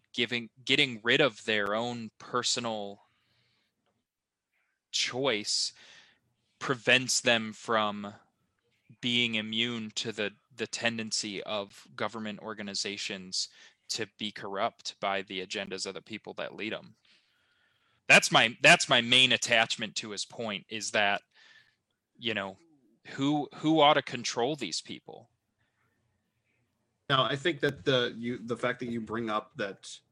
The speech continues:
Speaker 2: the Avengers don't need oversight, but they just need the right to choose, that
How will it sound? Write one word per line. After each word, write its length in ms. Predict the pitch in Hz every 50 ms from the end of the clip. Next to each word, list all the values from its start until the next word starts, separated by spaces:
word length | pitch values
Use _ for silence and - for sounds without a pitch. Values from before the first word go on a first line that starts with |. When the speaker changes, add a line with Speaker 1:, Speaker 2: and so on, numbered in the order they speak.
| _
Speaker 2:
the 100 | - 113
Avengers 520 | 107 - 117 113 107 113 107 104 101 104 107 107 104 104
don't 200 | 127 127 127 117
need 140 | 120 113
oversight, 420 | 110 110 107 107 - - 107 104 -
but 100 | - 95
they 120 | 110 104 101
just 220 | 95 - 104 -
need 140 | 113 104 92
the 80 | 95
right 200 | 95 104 98 95
to 60 | - 98
choose, 520 | - - - 165 151 117 101 98 - - _ - - - - - - - -
that 320 | 127 135 143 175 180 -